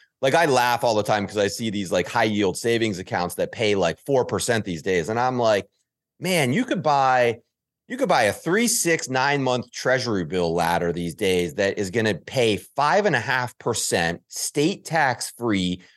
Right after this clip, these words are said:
virtually no fees. And the bank is basically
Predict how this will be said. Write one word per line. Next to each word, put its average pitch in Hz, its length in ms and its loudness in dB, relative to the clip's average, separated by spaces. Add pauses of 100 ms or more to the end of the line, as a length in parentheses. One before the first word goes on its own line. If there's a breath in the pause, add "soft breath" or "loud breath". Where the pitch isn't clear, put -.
(300 soft breath)
virtually 160 520 2
no 135 300 4
fees. 101 720 -4 (440)
And 135 480 0
the 127 140 0
bank 214 640 0 (280)
is 131 240 0
basically 110 920 0